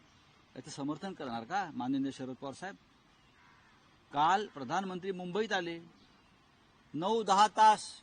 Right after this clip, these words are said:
फिल्मी सुतारांच्यात रमले, प्रवचन दिलं.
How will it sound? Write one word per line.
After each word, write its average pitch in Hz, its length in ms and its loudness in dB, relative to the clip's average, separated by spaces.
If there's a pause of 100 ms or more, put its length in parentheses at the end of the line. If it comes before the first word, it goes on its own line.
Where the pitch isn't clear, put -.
फिल्मी 196 260 0
सुतारांच्यात 208 720 -2
रमले, 208 360 -6 (1000)
प्रवचन 208 460 -2
दिलं. 190 260 -12